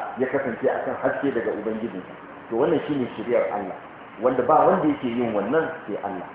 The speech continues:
Ba shiriyar nuna musu gaskiya ba, wannan an riga an gama nuna musu gaskiya. Amma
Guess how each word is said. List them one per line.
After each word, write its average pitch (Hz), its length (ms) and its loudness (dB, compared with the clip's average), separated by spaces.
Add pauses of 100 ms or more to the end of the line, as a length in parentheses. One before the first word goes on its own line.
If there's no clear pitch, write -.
(420)
Ba 107 220 6
shiriyar 147 440 6
nuna 156 320 8
musu - 220 0
gaskiya 101 420 0
ba, 98 260 2
wannan 147 220 2
an 151 120 0
riga 135 200 2
an 143 180 0
gama 156 160 8
nuna 123 300 2
musu 104 220 -6
gaskiya. - 360 -12 (400)
Amma 113 300 4